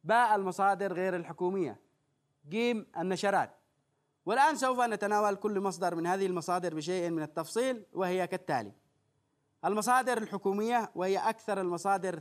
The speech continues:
ثقة، إذ يتم الاعتماد عليها في معظم الدول المتقدمة اقتصاديًا بشكل عام، والدول النامية بشكل خاص. وغالبًا ما تقوم الدولة من خلال الوزارات، مثلًا،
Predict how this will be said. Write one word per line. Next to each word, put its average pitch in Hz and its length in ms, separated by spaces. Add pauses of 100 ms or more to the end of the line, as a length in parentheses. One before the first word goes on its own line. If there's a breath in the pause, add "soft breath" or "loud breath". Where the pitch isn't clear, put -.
ثقة، 202 460
إذ 170 160
يتم 185 340
الاعتماد 165 540
عليها 180 420
في 170 180
معظم 156 400
الدول 160 320
المتقدمة 165 560
اقتصاديًا 180 800
بشكل 165 460
عام، 156 240 (800)
والدول 240 400
النامية 196 540
بشكل 170 640
خاص. 147 340 (760)
وغالبًا 254 500
ما 220 160
تقوم 214 360
الدولة 202 500
من 180 140
خلال 180 380
الوزارات، 160 680
مثلًا، 175 480